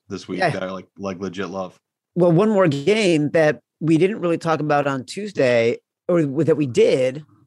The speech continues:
Speaker 2: but I wanna revisit, is the Texans as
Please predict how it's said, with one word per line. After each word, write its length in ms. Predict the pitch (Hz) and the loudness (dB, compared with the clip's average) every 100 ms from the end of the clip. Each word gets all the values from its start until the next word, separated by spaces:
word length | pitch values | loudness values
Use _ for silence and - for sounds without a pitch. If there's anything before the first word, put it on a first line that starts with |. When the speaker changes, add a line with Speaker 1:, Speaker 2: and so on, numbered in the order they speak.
| _ | _
Speaker 2:
but 160 | 131 147 | -6 -2
I 60 | 151 | 0
wanna 300 | 160 156 151 | 0 0 0
revisit, 640 | 147 143 214 151 131 131 _ _ _ | 0 0 -2 0 0 -2 _ _ _
is 380 | 156 156 143 127 | -4 -2 -2 -2
the 380 | 127 143 139 139 | 2 2 4 0
Texans 580 | - 180 - 143 139 127 | -2 -4 -4 -4 -4 -2
as 160 | 131 | -4